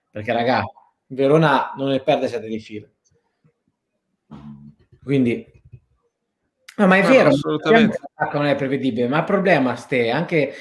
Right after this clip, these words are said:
Speaker 1: se fosse prevedibile, ma Nzola tornasse a fare l'Inzola,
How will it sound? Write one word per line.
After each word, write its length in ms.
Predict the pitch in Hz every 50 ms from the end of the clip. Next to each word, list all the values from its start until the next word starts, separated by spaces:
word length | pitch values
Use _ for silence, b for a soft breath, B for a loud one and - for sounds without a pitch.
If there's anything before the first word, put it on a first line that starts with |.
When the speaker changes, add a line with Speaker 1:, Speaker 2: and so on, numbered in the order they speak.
| B B
Speaker 1:
se 140 | B B -
fosse 300 | 139 - 180 175 - 165
prevedibile, 640 | - 147 139 131 139 127 127 127 117 120 117 113 113
ma 320 | 117 123 131 135 139 139 -
Nzola 420 | 156 151 135 131 151 156 185 202
tornasse 460 | - 165 147 139 147 156 180 170 -
a 40 | 147
fare 260 | - - 151 156 143
l'Inzola, 520 | 127 120 123 123 117 123 123 123 113 101